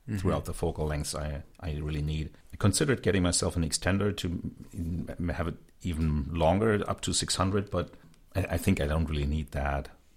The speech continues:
Speaker 2: that length really, especially
Speaker 1: Mm-hmm.
Speaker 2: not when I'm not able to <laughs> travel. <laughs>
Speaker 1: Well, yeah. Uh, and then filters, are you
Speaker 2: Mm-hmm.
Speaker 1: using filters?
Speaker 2: Um, I w-, I was a, uh, ambassador for a filter company. Um, so I, I still have those filters.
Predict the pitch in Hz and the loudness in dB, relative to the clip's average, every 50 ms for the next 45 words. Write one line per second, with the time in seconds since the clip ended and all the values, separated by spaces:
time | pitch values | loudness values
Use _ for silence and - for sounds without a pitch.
0 | - - - 76 - 73 73 71 71 - 73 69 71 71 67 67 - - _ _ | -12 -8 -8 -4 -4 -2 -2 -2 -4 -4 -4 -4 -4 -4 -4 -6 -10 -16 _ _
1 | _ _ _ - _ - - - 104 98 104 98 95 85 87 87 85 78 - - | _ _ _ -12 _ -2 -2 2 4 4 4 4 4 6 6 4 2 0 -6 -14
2 | - - - - - - - 90 90 90 85 80 80 80 80 85 82 - - 87 | -20 -20 -20 -20 -20 -14 -6 -2 0 2 2 4 4 4 4 4 2 2 0 -2
3 | 78 82 82 - 92 80 - - - 98 76 73 69 71 - - - - - - | 0 0 -2 -2 -2 -4 0 0 0 0 0 -2 -6 -6 -8 -14 -16 -14 -12 -4
4 | - 101 - - - 92 - - - - 107 107 107 95 90 98 95 98 95 85 | -4 -4 -2 -2 -8 -8 -8 -12 -16 -12 -6 -4 -2 -2 -2 -2 -2 -4 -4 -4
5 | 80 87 - - - - - - - - - 110 107 110 104 - 117 120 120 123 | -4 -8 -12 -16 -20 -18 -18 -16 -10 -2 0 2 2 2 2 2 0 2 4 4
6 | 120 117 110 - - - - - - 156 156 - - 160 160 156 - - - - | 4 2 0 -4 -8 -10 -12 2 4 4 4 4 2 0 0 -2 -4 -10 -6 -4
7 | - 127 123 123 123 123 - - 104 - 127 113 110 135 131 - 139 131 - - | -2 -2 0 2 2 2 4 6 6 8 6 6 6 2 2 2 0 0 2 0
8 | 135 131 - - - - - - - - - - - - - - - - - - | -2 -2 -2 -10 -16 -18 -20 -20 -20 -20 -20 -20 -20 -20 -12 -10 -10 -10 -10 -14
9 | - - - - - - - 95 92 95 101 104 - 107 104 101 - - 120 104 | -14 -14 -14 -16 -14 2 6 8 8 8 8 6 6 6 6 4 4 4 4 6
10 | 123 175 190 - 117 101 92 87 90 - - 87 85 85 82 - 87 87 - 87 | 6 6 6 6 6 6 6 4 4 4 4 4 2 2 2 0 0 4 4 4
11 | 90 - - - - 131 - - 117 104 - - 110 101 113 - - 120 120 120 | 6 4 4 2 2 2 2 2 2 2 4 4 2 2 2 0 2 2 2 2
12 | 131 131 143 156 - - - - - - 107 98 101 98 98 101 101 98 101 101 | 2 0 0 0 -2 -4 -6 -14 -6 0 2 2 2 4 2 2 2 2 2 0
13 | 104 - - _ - - - - - 98 95 95 92 95 - 95 92 - 92 95 | 0 -4 -10 _ -14 -10 -8 0 2 4 4 4 2 2 2 0 2 2 2 0
14 | - - 143 123 98 104 101 98 - 107 104 104 - - 117 117 - 127 123 123 | 4 6 6 6 6 6 2 4 4 4 4 4 4 4 2 4 4 4 2 2
15 | 120 - | 0 -4